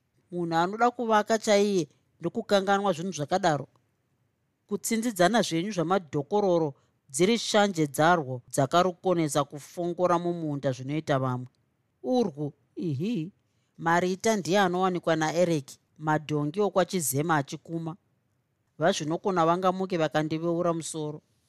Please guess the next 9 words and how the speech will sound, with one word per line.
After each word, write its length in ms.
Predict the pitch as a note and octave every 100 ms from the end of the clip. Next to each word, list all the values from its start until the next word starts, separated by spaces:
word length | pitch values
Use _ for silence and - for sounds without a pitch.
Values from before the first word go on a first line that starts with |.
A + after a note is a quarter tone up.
| _ _ _ _ _ _ _ _ _ _ _ _ -
Heya, 240 | G3+ B3+
murume 340 | F4 E4+ D#4
nomukadzi 560 | D4+ C#4+ C#4 C4+ B3+ F3
makatotsindidzana 1000 | B3 C4 A#3+ B3 A3 G3 F3 E3 E3+ F3
kuti 260 | F3 E3+ F#3
nyaya 320 | F#3 F3 G3
yacho 300 | A#3 A#3 B3
isataurwe 680 | A3+ A#3 A3+ A3+ G#3 F3+ D3+
nhai. 400 | C#3 C#3+ E3+ A3+